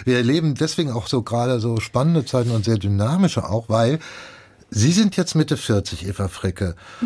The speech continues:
Und eine halbe Generation nur nach Ihnen gibt es jetzt eine, eine noch jüngere Generation, die die sogenannten Naturweine forciert. Das ist nochmal ein Krönchen obendrauf gesetzt. Es gibt zwar da die Schnittmenge zur Biodynamie, keine Frage,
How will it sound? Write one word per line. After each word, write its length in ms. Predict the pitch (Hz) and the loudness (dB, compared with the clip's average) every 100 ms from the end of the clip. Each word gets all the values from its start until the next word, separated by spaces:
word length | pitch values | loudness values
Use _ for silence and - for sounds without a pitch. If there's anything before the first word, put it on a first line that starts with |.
| 226 - | -8 -2
Und 220 | 131 - _ | -2 -2 _
eine 320 | 139 131 127 | -2 0 2
halbe 240 | 185 202 202 | 2 2 2
Generation 680 | 165 160 143 - - 139 | 2 2 0 -2 0 2
nur 280 | 127 113 98 - | 4 4 2 0
nach 340 | 117 147 185 | 2 2 0
Ihnen 480 | - 110 107 160 190 - - - - - - - | 0 2 4 4 4 2 -6 -16 -18 -16 -18 -2
gibt 220 | 156 151 | -2 2
es 160 | 135 - | 0 2
jetzt 560 | 143 - - - - - | 0 0 -2 -2 -6 -2
eine, 400 | 120 117 110 - | 2 4 4 2
eine 240 | 110 107 | 2 4
noch 220 | 104 143 | 2 2
jüngere 300 | 151 147 110 | 2 2 2
Generation, 640 | 104 127 120 113 - 135 139 | 0 0 0 -2 0 2 2
die 300 | 123 123 120 - - - | 2 2 2 -4 -16 -4
die 60 | 117 | 0
sogenannten 520 | 104 123 117 123 123 | 2 2 0 0 0
Naturweine 800 | 127 - - 226 220 123 95 90 | -2 -2 0 6 6 6 2 -2
forciert. 600 | - - 85 - 92 90 | -6 -6 -4 -4 -4 -4
Das 80 | 113 | -4
ist 140 | 123 143 | -4 -4
nochmal 320 | 147 151 143 | -2 -2 0
ein 180 | 127 127 | -2 -2
Krönchen 480 | - 139 - 151 | -2 -2 0 -4
obendrauf 640 | - 135 143 139 127 139 - | 0 0 0 -2 0 0 0
gesetzt. 320 | 110 101 90 | -2 0 -2
Es 120 | 107 | -4
gibt 160 | - - | -4 -2
zwar 160 | 131 113 | 0 2
da 100 | 110 | 2
die 120 | 101 | -2
Schnittmenge 520 | - 139 135 123 110 | -2 -4 0 0 0
zur 180 | - 107 | 0 0
Biodynamie, 640 | 113 107 98 90 92 156 | 2 2 2 2 2 2
keine 260 | 185 101 92 | 2 0 -2
Frage, 400 | - 117 170 | 0 2 2